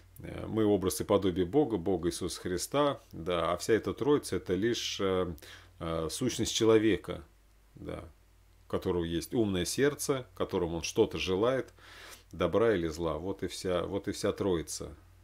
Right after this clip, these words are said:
Отец, Сын и Дух Святой. Ум, слово или дело, которое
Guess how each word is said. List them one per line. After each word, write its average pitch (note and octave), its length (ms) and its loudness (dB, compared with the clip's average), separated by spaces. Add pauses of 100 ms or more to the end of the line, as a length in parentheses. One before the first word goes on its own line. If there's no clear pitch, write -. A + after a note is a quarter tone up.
(460)
Отец, A#2+ 420 -2
Сын G2 240 0
и F2 40 -4
Дух F2+ 220 -6
Святой. E2 440 -8
Ум, C3 320 2 (840)
слово G#2+ 500 4
или E2+ 200 4
дело, A2 500 4 (380)
которое D#2+ 560 -4